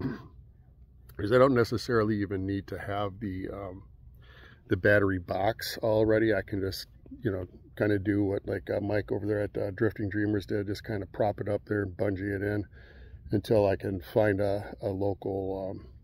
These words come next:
uh, welder fabricator. Um, I do it myself, but obviously I don't, I'm not gonna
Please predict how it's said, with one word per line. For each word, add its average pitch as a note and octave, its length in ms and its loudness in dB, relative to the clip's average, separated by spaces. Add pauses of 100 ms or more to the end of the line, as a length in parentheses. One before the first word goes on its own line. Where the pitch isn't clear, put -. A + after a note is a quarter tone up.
(200)
uh, - 260 -6 (460)
welder G2 640 0
fabricator. G2+ 640 -4 (640)
Um, F#2+ 400 -2 (360)
I B2 60 8
do A#2+ 140 8
it A2 40 6
myself, G#2 400 2
but F#2+ 160 -2
obviously G2+ 400 0
I G2 40 0
don't, G2 200 -4 (300)
I'm - 140 -4
not G#2 180 -2
gonna F#2+ 220 -2